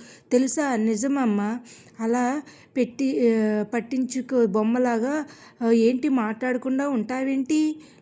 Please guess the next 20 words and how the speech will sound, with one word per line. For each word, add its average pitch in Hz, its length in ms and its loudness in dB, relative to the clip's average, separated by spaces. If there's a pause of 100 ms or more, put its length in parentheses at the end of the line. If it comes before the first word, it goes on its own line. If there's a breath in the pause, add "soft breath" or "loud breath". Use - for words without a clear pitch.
నా 240 120 0
నగల 233 400 2
గొప్పతనం 247 540 -2
గురించి 285 380 0
చెప్పండి, 240 680 -2
చెబుతాను, 311 400 -2
చెబుతాను 262 380 -4
ఉండు. 277 320 2 (360 loud breath)
అవునండి, 240 580 2
వీళ్ళ 240 260 0
నాన్నగారు 226 560 -2
చిన్నప్పటి 240 560 -4
నుండి 247 260 -2
ఇప్పటి 233 340 -4
వరకు 240 440 -2 (360 loud breath)
చిన్న 247 160 2
రోల్ 226 300 4
గోల్డ్ 262 240 0
కూడా 277 340 -2
వేయలేదు. 226 600 2